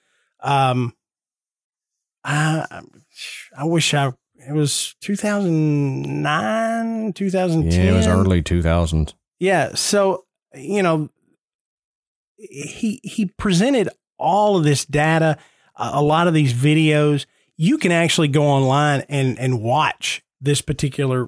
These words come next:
Speaker 1: presentation. I know that Adam and I both did. And,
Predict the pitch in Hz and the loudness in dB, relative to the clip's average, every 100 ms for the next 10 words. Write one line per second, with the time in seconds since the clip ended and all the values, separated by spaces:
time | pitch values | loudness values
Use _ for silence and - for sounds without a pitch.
0 | - - 151 135 151 147 139 127 151 156 | -6 -2 0 0 0 0 0 0 2 2
1 | 147 135 123 - 156 147 135 135 123 123 | 2 0 -2 -2 0 2 2 2 0 -2
2 | 135 165 160 - 104 104 - _ _ _ | -2 0 -2 -6 -8 -8 -12 _ _ _
3 | _ 165 156 151 143 | _ -2 2 2 0